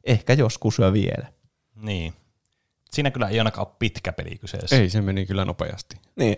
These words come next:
Speaker 1: alle kymmenen tuntia varmaan
Speaker 2: Niin
Speaker 1: se.
Speaker 2: on, aivan heil-, heittämällä
Speaker 1: Mm.
Speaker 2: alle kymmenen tuntia.
Speaker 1: Niin.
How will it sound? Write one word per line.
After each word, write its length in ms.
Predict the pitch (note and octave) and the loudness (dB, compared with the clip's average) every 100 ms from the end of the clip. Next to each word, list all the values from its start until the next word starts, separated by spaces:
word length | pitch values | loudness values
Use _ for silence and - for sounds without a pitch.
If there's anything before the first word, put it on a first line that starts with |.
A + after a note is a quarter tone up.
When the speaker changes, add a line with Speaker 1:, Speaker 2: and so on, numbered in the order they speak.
| - | 4
Speaker 1:
alle 300 | D3 D3 B2 | 4 6 2
kymmenen 460 | - A2+ G#2+ G2 F#2+ | 2 2 2 0 -2
tuntia 360 | F2+ G2+ F#2+ | -4 0 2
varmaan 300 | F#2 F#2 F#2 | 2 2 0
Speaker 2:
Niin 80 | F2+ | 0
Speaker 1:
se. 60 | E2+ | -2
Speaker 2:
on, 60 | E2 | -2
aivan 240 | G2+ F#2 F#2 | 0 0 0
heil-, 340 | G2 F#2+ - | 0 -2 -2
heittämällä 400 | G#2+ G2 F#2 E2+ | 0 0 -2 -6
Speaker 1:
Mm. 20 | |
Speaker 2:
alle 80 | E2 - | -10 -14
kymmenen 260 | - F2 G2 | -14 -12 -12
tuntia. 200 | - G#2+ | -6 -2
Speaker 1:
Niin. 160 | G2 | -2